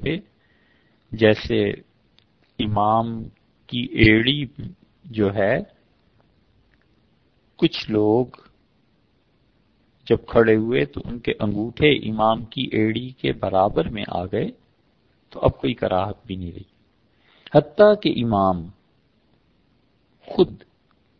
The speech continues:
آگے بڑھ گیا اور اس کی اپنی دونوں پاؤں کی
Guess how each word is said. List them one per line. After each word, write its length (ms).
آگے 340
بڑھ 200
گیا 280
اور 200
اس 300
کی 200
اپنی 360
دونوں 340
پاؤں 220
کی 140